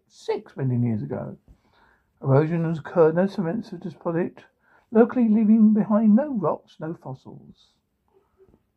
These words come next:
Coral, the most famous Paleocene stone, is fossilized rug-, rug rose coral from the Devonian,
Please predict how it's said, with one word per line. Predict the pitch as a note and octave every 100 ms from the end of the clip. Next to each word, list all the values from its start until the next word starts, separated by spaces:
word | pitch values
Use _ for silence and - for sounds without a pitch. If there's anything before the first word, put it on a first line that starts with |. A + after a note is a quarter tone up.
| _ _ _ _
Coral, | - A#3 D3 A#2
the | C#3+ D#3
most | A#3+ B3+ -
famous | D#4 G4+ G4 D#4+ _ _ _ _ _ _ _
Paleocene | G#3 F3+ F3 - _ _ _ _ _ _ - F#3+ E3 D#3 C#3+
stone, | - C#3+ A#2 A#2 C#3 F3 _ _ _ _ _ -
is | -
fossilized | G3+ G#3 G3+ G#3 G3 G3+
rug-, | F3+ G#3 G#3 _
rug | - F#3+ G#3+ -
rose | - - C3 -
coral | - C#3 D#3
from | - D#3+
the | D#3
Devonian, | D3+ D#3 F3 E3 D#3 C#3 C3+